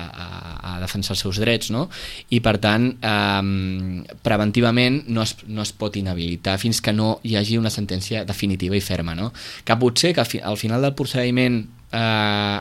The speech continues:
eh, no es determini que no hi ha hagut un delicte, doncs, mm, seran innocents i, per tant, tindran tots, eh, tots els drets i, evidentment, no, no seran inhabilitats, no? Però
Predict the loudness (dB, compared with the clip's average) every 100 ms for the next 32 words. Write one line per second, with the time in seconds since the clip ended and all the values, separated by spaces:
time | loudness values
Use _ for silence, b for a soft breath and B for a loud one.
0 | -4 -6 -6 -8 -6 -2 0 0 0 0
1 | -2 -4 -6 -4 -2 0 2 2 0 0
2 | 0 2 2 0 0 0 2 2 0 -4
3 | -4 -8 -10 -16 -18 -16 -14 -12 -10 -6
4 | -4 -2 -2 -2 0 2 0 -4 B B
5 | B 0 2 4 2 2 0 0 0 0
6 | -2 -2 -2 -2 -4 -4 -6 -6 -6 -6
7 | -8 -6 -4 -4 -2 -2 0 0 0 -2
8 | -2 0 0 0 -2 -2 -4 -4 -2 0
9 | 0 0 -2 -2 B B B 2 4